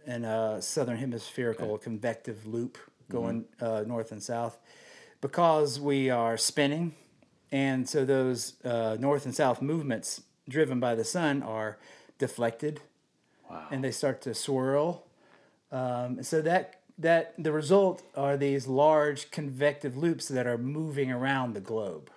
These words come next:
Speaker 2: Unreal.
Speaker 1: And due to the tilt and the Coriolis effect of the spinning Earth, um, the result, the, it's kind of the large-scale result of that, um, swirling convective loops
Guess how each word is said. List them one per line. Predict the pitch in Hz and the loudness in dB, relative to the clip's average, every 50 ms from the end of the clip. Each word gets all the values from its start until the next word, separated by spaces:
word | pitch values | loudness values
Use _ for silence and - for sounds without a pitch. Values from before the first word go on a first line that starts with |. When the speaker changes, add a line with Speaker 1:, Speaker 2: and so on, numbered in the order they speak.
| - _ _ _ _ _ _ _ _ | -20 _ _ _ _ _ _ _ _
Speaker 2:
Unreal. | - 104 95 85 85 87 92 87 78 73 - - - | -16 -14 -14 -12 -8 -6 -6 -6 -6 -10 -12 -12 -6
Speaker 1:
And | 143 147 147 147 143 143 143 143 139 139 | -2 0 2 2 2 2 0 0 -2 0
due | 131 180 196 190 | 2 4 4 4
to | 180 170 | 2 2
the | 156 170 160 | 0 -2 -2
tilt | - - - 175 175 180 175 175 175 180 175 175 - - | -2 -2 0 2 4 4 4 4 4 2 0 0 -2 -2
and | 185 180 180 180 175 170 | -2 0 0 0 2 2
the | 175 170 156 156 | 4 4 4 2
Coriolis | - - 196 190 180 175 175 175 170 175 170 170 - | 4 4 6 6 6 6 4 4 4 2 2 0 -4
effect | 143 - 160 156 151 151 - - - _ _ _ _ _ | 0 4 4 4 4 4 -2 -14 -20 _ _ _ _ _
of | 139 135 131 127 117 117 127 | 0 0 2 0 -2 -4 -8
the | 139 127 | -8 -8
spinning | - - 175 165 147 135 123 | -6 -4 -2 -2 0 0 2
Earth, | 131 139 139 131 127 123 - - - - _ _ _ _ _ _ _ _ | 2 2 2 2 2 -2 -4 -10 -16 -20 _ _ _ _ _ _ _ _
um, | 127 123 123 120 120 117 117 117 117 117 123 - - | -4 -4 -4 -2 -4 -4 -4 -6 -6 -8 -10 -8 -2
the | 147 147 | -2 0
result, | 135 127 120 156 185 196 170 139 120 - - | 0 0 2 4 6 6 6 4 2 -2 -4
the, | 135 135 135 | -2 -2 -2
it's | 131 - - - | -2 -4 -6 -4
kind | 165 143 | -4 -2
of | 131 117 | 0 0
the | 110 | 2
large-scale | 123 143 147 156 160 156 156 143 139 - - - 147 143 139 139 135 131 127 123 - - 143 | 4 4 4 6 4 4 2 0 -2 -6 -2 0 2 2 4 2 2 2 0 -2 -4 -6 -6
result | 135 123 110 139 156 156 147 135 131 - - - - - - - - - - - _ _ | -6 -6 -2 0 4 6 6 6 4 2 -4 -12 -20 -20 -20 -20 -20 -20 -20 -20 _ _
of | 131 127 127 123 123 | 0 2 2 2 2
that, | 143 139 127 123 123 120 - - - | 2 4 4 4 4 2 -2 -8 -8
um, | 120 117 113 110 107 107 104 98 - _ | -6 -6 -6 -6 -6 -8 -12 -14 -16 _
swirling | - - - - 151 156 156 156 143 135 131 127 127 120 107 92 - _ _ _ _ _ _ _ - _ _ _ - | -10 -8 -2 2 4 4 4 4 2 2 0 0 -2 -4 -6 -10 -16 _ _ _ _ _ _ _ -20 _ _ _ -12
convective | - 143 135 143 139 139 - 127 117 | -10 -6 0 0 0 0 0 -4 -2
loops | 127 139 143 135 139 - - - | 0 0 0 0 -2 -6 -12 -14